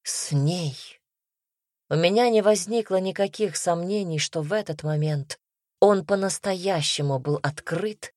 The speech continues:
и честен. Я не дышала, пока он продолжал тихо говорить. Ее звали Элоиза, мою невесту.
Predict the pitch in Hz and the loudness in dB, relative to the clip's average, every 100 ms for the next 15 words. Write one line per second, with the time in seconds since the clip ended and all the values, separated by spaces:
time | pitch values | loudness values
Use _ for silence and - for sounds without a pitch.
0 | _ - 156 - 190 147 - - 135 - | _ -8 -4 -4 -4 -4 -6 -8 -12 -18
1 | _ _ _ _ _ _ - 147 214 208 | _ _ _ _ _ _ -4 6 6 8
2 | 214 202 214 - 220 175 135 - 147 147 | 4 4 2 2 2 2 -2 -4 -2 -2
3 | - 170 156 156 147 156 151 190 170 127 | 4 4 4 0 2 0 0 -2 -4 -6
4 | - 139 151 131 143 147 131 - - _ | -8 -6 -6 -4 -4 -4 -6 -12 -14 _
5 | _ _ _ _ _ - 135 131 127 135 | _ _ _ _ _ -4 0 2 0 -2
6 | 151 147 139 135 - _ _ _ _ 135 | 0 0 0 -4 -8 _ _ _ _ 4
7 | 127 127 147 143 127 - _ _ _ _ | 4 2 -2 -4 -8 -14 _ _ _ _
8 | _ _ 143 165 196 208 202 220 - - | _ _ 4 4 6 2 2 -2 -6 -8
9 | - | -12